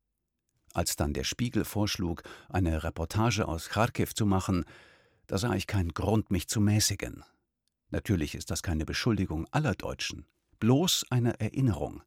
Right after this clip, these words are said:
Die Erinnerung daran, dass, wenn man die Ratte lange füttert, aus ihr ein wahres Monster erwachsen kann. Und was jetzt anfangen mit diesem Monster, ist eine Frage,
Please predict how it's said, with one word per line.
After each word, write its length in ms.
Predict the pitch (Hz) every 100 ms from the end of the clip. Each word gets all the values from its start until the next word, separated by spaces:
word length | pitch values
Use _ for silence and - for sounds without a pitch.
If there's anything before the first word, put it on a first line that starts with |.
| _ _ _ _ _ _ _ _ -
Die 220 | 95 -
Erinnerung 580 | 98 - 156 143 120 104
daran, 480 | 104 110 107 104 107
dass, 360 | 95 95 - - - - - _ _ _
wenn 160 | 85
man 180 | 82 80
die 160 | 76 76
Ratte 560 | 80 95 - - 50 -
lange 360 | 82 135 117 -
füttert, 840 | - 135 - - - - - -
aus 160 | 107 -
ihr 180 | 123 101
ein 200 | 92 87
wahres 480 | 90 90 87 -
Monster 540 | 80 87 107 107 - 76
erwachsen 600 | - 73 - - - 71
kann. 380 | - - - - _ _ _ _ _ _ _ _ -
Und 300 | - 65 62
was 160 | 60
jetzt 380 | 78 65 - -
anfangen 480 | 104 - 80 65 -
mit 160 | -
diesem 240 | 76 69 67
Monster, 680 | 67 69 - - - - - _ _ _
ist 260 | - - -
eine 180 | 82 80
Frage, 540 | 92 87 87 87